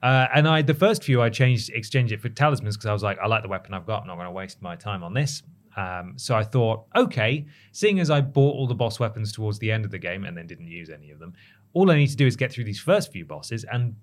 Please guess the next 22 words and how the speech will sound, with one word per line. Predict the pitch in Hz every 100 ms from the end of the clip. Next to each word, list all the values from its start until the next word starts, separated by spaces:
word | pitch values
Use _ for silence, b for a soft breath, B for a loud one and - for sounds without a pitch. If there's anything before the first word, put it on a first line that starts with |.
| -
buy | 101
the | 101
ones | 90 92
that | -
I | 139
need." | 226 131 143
And | _
I |
was | -
like, | _
"Brilliant. | - 151 - -
Okay, | 131 90
I'll | 90
do | 120 139
that." | 147 156 - B B B B
And | 127
then | 151 151
I | 143
saw | 131 147 131
that | 123 113 107
there | 110 113
was | 107 107 107 101 101